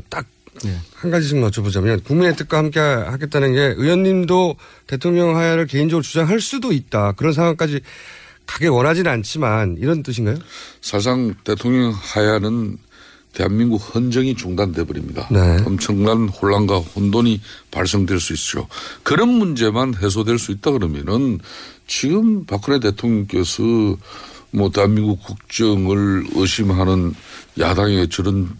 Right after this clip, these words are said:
Speaker 3: 주장 속에 하루라도 빨리, 어,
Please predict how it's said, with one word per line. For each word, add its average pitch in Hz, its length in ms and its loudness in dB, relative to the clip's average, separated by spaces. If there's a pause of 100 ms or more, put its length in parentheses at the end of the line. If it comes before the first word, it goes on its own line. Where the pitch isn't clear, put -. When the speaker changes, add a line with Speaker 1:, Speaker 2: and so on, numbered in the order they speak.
(100)
Speaker 3:
주장 98 320 -2
속에 92 400 -2 (580)
하루라도 123 540 0
빨리, 104 440 0 (580)
어, 87 340 -6